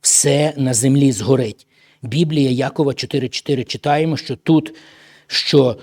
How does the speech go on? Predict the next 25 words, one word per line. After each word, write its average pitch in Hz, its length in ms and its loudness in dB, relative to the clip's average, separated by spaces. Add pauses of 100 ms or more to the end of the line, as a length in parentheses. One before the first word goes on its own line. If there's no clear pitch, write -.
(400)
хто - 360 2
тут, - 440 4 (260)
хто 139 420 2
друг 151 340 4
цьому 131 360 2
ми-, 139 400 4
е, 139 140 -6
хто 151 300 4
друг 151 280 4
для 127 120 -2
цього 123 300 -4
мира, 156 260 2
то 147 120 -8
є 123 120 -2
ворог 127 340 0
Богові. 113 460 2 (360)
Ви 151 160 4
називаєте 147 680 0
тимчасовий 135 800 2
готел 139 600 0 (200)
нашим 135 400 -2
рідним 127 340 0
містом, 151 440 0 (420)
пасторе 135 480 -2
Андрусішин. 123 680 -4